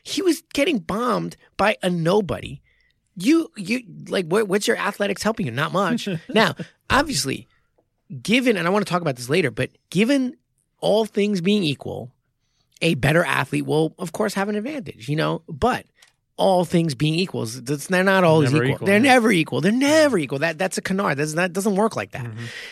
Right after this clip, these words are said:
Speaker 1: But, and also I find that people who are, this is what I find, guys who are really good athletes, um, come into M M A and, um, they,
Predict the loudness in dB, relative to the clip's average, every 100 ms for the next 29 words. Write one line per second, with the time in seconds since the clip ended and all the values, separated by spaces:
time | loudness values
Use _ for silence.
0 | -20 _ -2 0 0 -2 0 2 2 2
1 | 0 -2 -2 0 -2 -4 -6 -2 -2 -2
2 | -2 -2 -4 -4 -2 0 -2 -2 -4 -10
3 | -14 _ -6 -2 -2 0 -2 -2 -4 -2
4 | 0 -2 -2 -2 -2 -10 -8 -10 -10 -16
5 | _ _ _ _ _ _ _ -16 -16 -20
6 | -20 -20 -20 -20 _ _ _ -4 0 0
7 | 0 -4 -2 0 2 0 0 -2 -2 -6
8 | -6 -6 0 2 0 -2 -8 -14 -6 -2
9 | -2 -4 -6 -10 -16 -20 _ _ _ _
10 | _ -18 -18 -20 -20 _ _ _ _ -2
11 | 2 2 0 -2